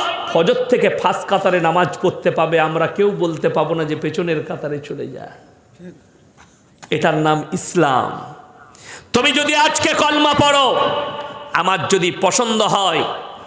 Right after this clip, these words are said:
কালকেই তুমি আমার মেয়েকে বিয়ে করতে পারো। আমার যদি পছন্দ হয়, তুমি যদি ইলম হাসিল করো, আলেম হাফেজ হও, তোমাকে আমি ইমাম রাখতে পারি,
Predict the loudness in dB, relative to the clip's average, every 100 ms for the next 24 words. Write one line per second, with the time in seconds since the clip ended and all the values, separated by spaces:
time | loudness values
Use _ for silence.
0 | -20 -20 -8 -2 0 0 0 0 2 2
1 | 2 2 2 4 2 2 2 2 0 0
2 | -2 -2 -2 -2 -4 -12 -18 -20 _ _
3 | _ -2 0 2 2 2 2 2 2 2
4 | 2 2 2 2 2 2 2 2 -2 -4
5 | -10 -14 -16 -18 -10 -4 0 0 0 -2
6 | 0 0 0 -2 -4 -4 -4 -2 2 2
7 | 2 -2 -8 -16 -20 -8 -2 0 0 0
8 | -2 -2 -4 0 2 2 0 -10 -18 -20
9 | -8 -2 -2 0 -2 -2 -2 -2 -2 -2
10 | -2 -4 -4 -6 -6 -10 -12